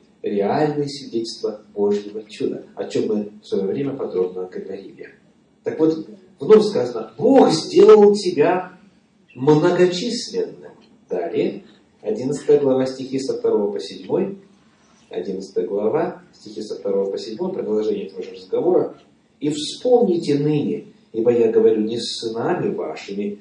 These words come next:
которые не знают и не видели наказания Господа Бога вашего, Его величие, Его крепкую руку и высокую мышцу Его, знамения Его и дела Его, которые Он сделал среди Египта с фараоном, царем египетским,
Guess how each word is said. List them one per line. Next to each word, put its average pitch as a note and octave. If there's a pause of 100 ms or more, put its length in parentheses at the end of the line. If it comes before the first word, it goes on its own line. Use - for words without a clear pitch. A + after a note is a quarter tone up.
которые A#2
не C#3
знают C3
и G#2+
не A#2
видели G2 (120)
наказания A2+
Господа G#2
Бога F#2+
вашего, - (600)
Его A#2
величие, C#3+ (680)
Его A#2
крепкую C3+
руку D#3 (280)
и A2
высокую A2
мышцу -
Его, - (320)
знамения B2
Его G#2+
и A2+
дела B2
Его, F2+ (280)
которые A2+
Он B2+
сделал B2+
среди A#2+
Египта B2
с -
фараоном, C3
царем G3
египетским, -